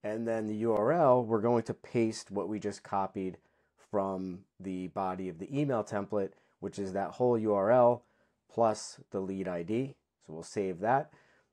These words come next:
And now that we have that configured in a button, we can get rid of this text here. You can configure the text on the button, bold, colors, all that kind of stuff. We're just gonna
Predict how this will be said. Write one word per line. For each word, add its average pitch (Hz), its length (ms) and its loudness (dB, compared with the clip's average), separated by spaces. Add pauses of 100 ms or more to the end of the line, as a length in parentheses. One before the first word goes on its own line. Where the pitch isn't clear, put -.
And 113 160 -2
now 147 200 2
that 156 140 2
we 131 120 -2
have 123 220 0
that 123 180 0
configured 113 460 -2
in 107 120 2
a 95 60 -6
button, 117 580 0
we 117 140 -6
can 113 200 -6
get 98 200 -4
rid 101 160 -2
of 90 100 -4
this 90 180 -6
text - 360 -8
here. 80 260 -6 (400)
You 160 100 2
can 170 120 -2
configure 156 560 0
the 139 80 6
text 135 380 -2
on 123 120 2
the 120 60 0
button, 113 440 2
bold, 117 580 0
colors, 117 460 4
all 113 140 4
that 107 140 0
kind 110 140 -4
of 104 60 -6
stuff. 110 340 -2
We're 98 80 -4
just 101 160 -8
gonna 98 240 -4